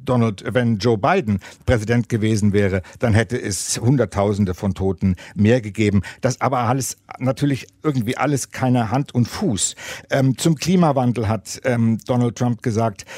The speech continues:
ähm, ja, er möchte saubere Luft haben und er möchte sauberes Wasser haben, aber er möchte auch, dass die Wirtschaft funktioniert.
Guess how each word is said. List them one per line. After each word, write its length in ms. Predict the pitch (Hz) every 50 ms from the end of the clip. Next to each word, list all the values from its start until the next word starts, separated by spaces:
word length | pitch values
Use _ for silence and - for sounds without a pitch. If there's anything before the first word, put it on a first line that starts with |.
| - - - - -
ähm, 320 | 117 123 120 113 110 104 -
ja, 180 | 110 127 143
er 140 | 143 - 135
möchte 320 | 131 139 139 - - 139
saubere 360 | 113 117 123 123 123 120 110 110
Luft 260 | 117 127 - - -
haben 260 | 104 98 95 95 101
und 120 | 101 92
er 60 | 104 98
möchte 280 | 101 104 92 - 98
sauberes 360 | 90 101 98 92 90 98 82
Wasser 260 | - 95 95 - 101 87
haben, 220 | 87 87 85 90
aber 180 | 92 90 90 98
er 40 |
möchte 300 | 95 95 87 - - 101
auch, 160 | 87 90 87 -
dass 160 | - 98 -
die 120 | - 92
Wirtschaft 360 | 95 110 104 - 92 - -
funktioniert. 640 | - - 92 85 - - 82 82 80 87 92 -